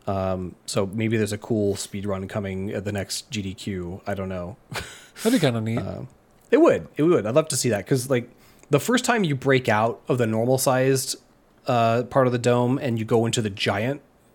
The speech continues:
Speaker 1: area and it takes you forever to walk around, the sense of scale is very impressive.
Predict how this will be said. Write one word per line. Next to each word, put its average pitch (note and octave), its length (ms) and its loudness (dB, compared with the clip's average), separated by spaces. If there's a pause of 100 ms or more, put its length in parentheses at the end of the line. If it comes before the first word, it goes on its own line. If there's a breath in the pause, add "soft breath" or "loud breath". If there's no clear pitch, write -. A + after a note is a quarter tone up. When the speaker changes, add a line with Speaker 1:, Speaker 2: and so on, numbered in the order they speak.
(280)
Speaker 1:
area C#3+ 440 4
and A#2+ 140 0
it A2+ 80 -2
takes - 200 -2
you A#2+ 80 0
forever G#2+ 460 0
to B2 100 0
walk A2+ 260 2
around, A2+ 500 0 (320 loud breath)
the B2 80 -2
sense B2+ 240 2
of A#2 80 0
scale A2 300 0
is F#2 100 -6
very F#2 220 -4
impressive. - 600 -12